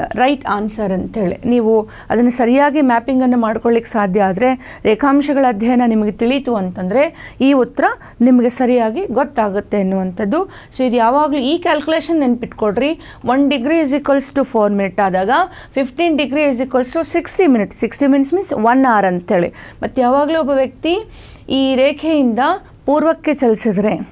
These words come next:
ಹೌದಾ, ಈ ರೀತಿ ಚಲನೆ ಮಾಡಿದ್ರೆ, ಪಶ್ಚಿಮದಿಂದ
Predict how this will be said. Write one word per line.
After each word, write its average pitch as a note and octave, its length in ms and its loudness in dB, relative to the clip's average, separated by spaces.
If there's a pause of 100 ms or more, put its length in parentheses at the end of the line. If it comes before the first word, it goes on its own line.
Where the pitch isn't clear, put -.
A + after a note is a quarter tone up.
(280)
ಹೌದಾ, B3 420 -4 (220)
ಈ C#4+ 160 0
ರೀತಿ D#4 340 2
ಚಲನೆ B3 360 0
ಮಾಡಿದ್ರೆ, G#3+ 440 -2
ಪಶ್ಚಿಮದಿಂದ D4+ 640 2